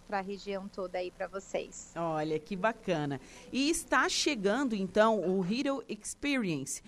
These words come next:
Speaker 2: que traz o mundo dos games para o Nações Shopping. Me explica um pouquinho sobre esse evento.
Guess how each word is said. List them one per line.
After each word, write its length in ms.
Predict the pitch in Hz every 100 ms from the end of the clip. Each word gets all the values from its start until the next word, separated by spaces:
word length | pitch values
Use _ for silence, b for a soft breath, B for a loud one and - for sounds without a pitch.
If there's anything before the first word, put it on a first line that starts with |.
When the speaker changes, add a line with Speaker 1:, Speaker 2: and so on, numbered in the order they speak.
| b b b
Speaker 2:
que 160 | - 294
traz 580 | - 240 240 359 - -
o 80 | 247
mundo 280 | 240 339 349
dos 280 | 233 240
games 520 | 170 165 269 403 392 -
para 220 | 269 262
o 20 |
Nações 380 | 262 277 254 262
Shopping. 320 | - 170 180
Me 80 | 190
explica 300 | 214 415 415
um 80 | 370
pouquinho 320 | 262 254 240
sobre 240 | 254 208
esse 120 | 226
evento. 480 | 220 185 139 135 139